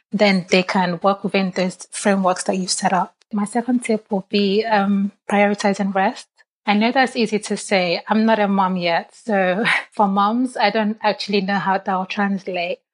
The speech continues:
But, you know, if you're an entrepreneur, you're working, you've got a side gig, whatever it is that your life really looks like, it's fi-, making time for rest. You know, in relationships, we say you make time for people that you want to make time for.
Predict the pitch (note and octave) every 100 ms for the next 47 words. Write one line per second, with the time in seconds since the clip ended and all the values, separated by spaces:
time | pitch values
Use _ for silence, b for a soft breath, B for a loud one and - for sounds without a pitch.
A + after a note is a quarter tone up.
0 | - G#3+ F#3+ G3 - A3+ G#3 F#3+ F#3 G3+
1 | F#3 F#3 G3 F#3+ G3 G#3 A3+ A#3 G#3 F3+
2 | G#3 G#3+ A3 A3 F#3 F#3+ F#3 - G#3 G#3
3 | - G#3+ G3+ G3 _ _ _ _ G#3+ G#3+
4 | B3 C4+ G#3+ G3+ G#3 - G3 G3 F#3+ F#3+
5 | G3 G3 - G#3 A3 G3 F#3+ A3 - G#3+
6 | G3+ C#4 - _ _ _ _ B3+ G3+ -
7 | E4 - - - B3 B3 A#3 A#3+ A#3+ A3+
8 | - A3 G#3 A3+ - G#3 G3 G3+ B3 -
9 | _ _ _ _ - A3+ A3 B3 A3 G3+
10 | G#3+ A3 A3 G3+ G#3+ - G#3+ G3+ F#3+ G3
11 | - G#3 G3 F#3+ - G#3 F#3+ F#3 G#3 F3+
12 | F#3+ - - F3+ - F#3+ F#3+ - G#3 B3+